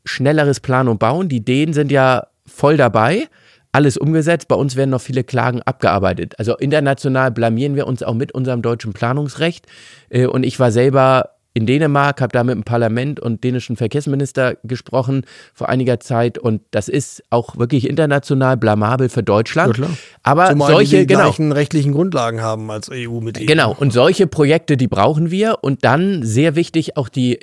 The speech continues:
Speaker 1: ganzen Schieneninvestitionen. Also die S vier ist nicht nur wichtig für den Nahverkehr, äh, nach Ahrensburg und, ähm,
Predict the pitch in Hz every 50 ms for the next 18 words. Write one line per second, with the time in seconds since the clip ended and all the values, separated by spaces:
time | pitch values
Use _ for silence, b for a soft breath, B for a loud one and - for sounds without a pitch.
0 | - - - - 123 131 143 131 - 135 127 120 107 - - - 185 202 202 -
1 | - 131 117 110 104 - - 113 95 - - 110 107 123 170 202 208 - 117 117
2 | 110 117 113 - 120 - - - - 143 165 185 185 - 131 - 143 147 - 147
3 | 135 123 120 143 - - 131 113 - - 117 113 107 101 104 120 139 135 - 160
4 | - - - 180 196 226 240 262 - B B B B B B B B B B B
5 | B - 123 127 123 120 120 120 107 123 127 123 120 - - - - - 110 127
6 | 143 165 160 - - - 151 151 147 143 - - 117 120 120 117 104 - - -
7 | - - - 117 110 110 110 - -